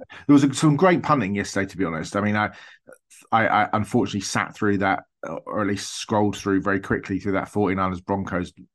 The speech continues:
Speaker 2: my
Speaker 1: absolute
Speaker 2: God.
Speaker 1: disaster of a late game. There was some
Speaker 2: <laughs> Yes.
Speaker 1: sensational punting in that game as well.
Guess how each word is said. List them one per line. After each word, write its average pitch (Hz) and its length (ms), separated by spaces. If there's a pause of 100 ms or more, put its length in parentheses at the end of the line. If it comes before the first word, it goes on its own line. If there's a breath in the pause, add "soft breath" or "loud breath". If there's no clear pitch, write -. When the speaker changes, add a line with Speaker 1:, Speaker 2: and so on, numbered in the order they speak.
(160)
Speaker 2:
my 104 140
Speaker 1:
absolute 90 300
Speaker 2:
God. 92 180
Speaker 1:
disaster 98 420
of 90 60
a 95 40
late 92 200
game. 87 180 (380 loud breath)
There 120 60
was 139 100
some 147 80
Speaker 2:
<laughs> - 20
Yes. - 80
Speaker 1:
sensational 156 680
punting 101 320
in 107 80
that 80 160
game 85 200
as 87 120
well. 90 320